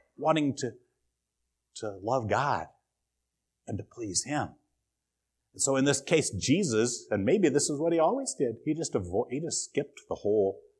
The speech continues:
ceremonial washing of his hands because he saw how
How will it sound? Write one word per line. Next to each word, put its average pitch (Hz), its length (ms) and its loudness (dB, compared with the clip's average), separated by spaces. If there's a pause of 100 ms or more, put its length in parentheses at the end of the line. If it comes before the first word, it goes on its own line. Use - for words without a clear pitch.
(460)
ceremonial 107 680 0
washing 101 380 2
of 92 100 -4
his 90 140 -8
hands 104 640 -4
because 101 220 -16
he 101 100 -12
saw 127 340 -2
how 113 380 2